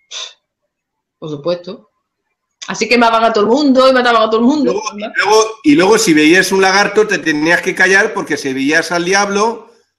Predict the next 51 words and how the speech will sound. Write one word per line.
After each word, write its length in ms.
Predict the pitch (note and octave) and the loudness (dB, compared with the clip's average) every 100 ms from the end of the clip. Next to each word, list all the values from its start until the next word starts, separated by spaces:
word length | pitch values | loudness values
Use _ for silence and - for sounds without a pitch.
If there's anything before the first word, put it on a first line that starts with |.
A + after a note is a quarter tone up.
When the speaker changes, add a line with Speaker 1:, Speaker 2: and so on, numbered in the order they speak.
| _ _ _ _ | _ _ _ _
Speaker 2:
te, 100 | - D#3 | -4 -4
Speaker 1:
Claro. 140 | D3+ | -2
Speaker 2:
te, 180 | D3 C3+ - - | -6 -6 -8 -16
te, 140 | C#3 | -6
claro, 340 | D3 F3+ G3+ | -2 0 0
eras 300 | D3+ D3 - | 2 2 2
un 120 | D3+ D#3 | -2 -2
endemoniado 540 | D3+ D#3 D#3 D#3+ E3+ | 0 0 -2 0 -2
y 40 | G3 | 0
te 120 | G#3 | -2
iban, 300 | F#3 E3 D3 | 0 -2 -4
porque 220 | C#3+ C#3 | -8 -8
lo, 380 | C3 C3 C3+ C3 | -8 -6 -4 -4
lo 180 | C3 B2+ | -2 -4
habían 280 | B2+ D3+ F#3 | -2 -2 0
arreglado 420 | F#3 F3 D#3 C#3+ | 0 0 -2 -4
muy 160 | B2+ B2+ | -6 -4
bien. 440 | F#3+ A3+ C#3+ - | -2 -2 -6 -8
Speaker 1:
Claro, 380 | G#3 G3+ B3+ G4 | -2 0 0 -4
si 180 | - C4 | -6 2
lo 140 | A#3 | 4
veía 340 | A3 A3 A#3+ C4+ | 4 4 4 2
eres 180 | D#4+ D#4 | 0 0
tú, 400 | F4+ G4 B3+ G#3 | 4 4 4 0
el 180 | A3+ A#3 | -2 0
que 60 | |
lo 60 | B3 | -2
estás 160 | B3+ C4+ | -2 -2
viendo 180 | D4 - | 0 2
Speaker 2:
Eres 80 | G3+ | 0
Speaker 1:
eres 100 | - | 0
tú, 100 | G3+ | -2
Speaker 2:
tú, 180 | B3+ E4+ | -2 -2
Speaker 1:
lo 60 | |
estás 160 | D#4+ G3 | 0 0
Speaker 2:
eres 140 | F3+ - | 0 -2
tú, 60 | |
Speaker 1:
viendo. 160 | A3 A#3+ | -2 -2
Speaker 2:
entonces 240 | - F3+ F3+ | -2 -4 -4
te 100 | E3 | -4
vas 220 | E3 F3 | -4 -4
a 60 | D#3+ | -2
la 100 | D#3 | 0
hoguera. 420 | F#3+ B3 F#3+ C3 | 2 2 2 0
Entonces, 280 | C3 F#3+ F3+ | -2 -6 -4
si 100 | F3 | -4
veías 400 | E3 D#3+ F#3+ A3 | -2 0 0 -2
Speaker 1:
Claro. 160 | G3+ | -6
Speaker 2:
un, 80 | G3 | -10
el 100 | F3+ | -8
demonio, 720 | F#3+ G3 G#3 A3 A#3 B3+ B3+ | -6 -4 -4 -2 -2 -2 -4